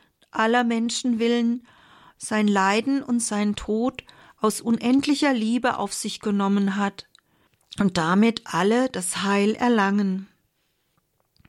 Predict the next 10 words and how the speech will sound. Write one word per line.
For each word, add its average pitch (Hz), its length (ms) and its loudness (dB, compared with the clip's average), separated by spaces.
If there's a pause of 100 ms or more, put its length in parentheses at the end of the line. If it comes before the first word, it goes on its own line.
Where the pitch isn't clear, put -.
(760)
Die 214 80 -6
Konzilsväter 240 1300 0
hoffen 226 400 0
mit 214 200 -4
Paulus, 202 720 2 (540)
dass 220 160 -4
die 214 160 0
Juden 269 400 4
und 294 180 0
Christen 220 540 -2